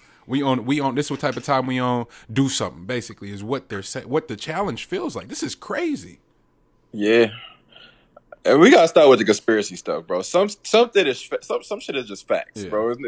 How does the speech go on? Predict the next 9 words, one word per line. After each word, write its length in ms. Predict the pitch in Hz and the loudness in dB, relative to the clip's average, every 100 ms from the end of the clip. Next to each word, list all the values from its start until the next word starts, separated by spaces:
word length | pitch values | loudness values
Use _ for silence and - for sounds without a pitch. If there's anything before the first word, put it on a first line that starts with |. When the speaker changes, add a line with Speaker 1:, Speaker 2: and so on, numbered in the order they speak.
| 123 - | -6 -4
Speaker 2:
it's 200 | 139 131 | -6 -4
not 320 | 143 156 147 | -4 -2 -4
conspiracy 680 | 156 - 135 131 135 110 107 | -12 -6 -2 -2 -4 -8 -8
at 120 | 107 | -6
cer-, 240 | 117 104 | -6 -6
at 40 | 107 | -6
a 40 | |
certain 260 | - 110 104 | -6 -8 -10
point. 260 | 104 80 | -18 -18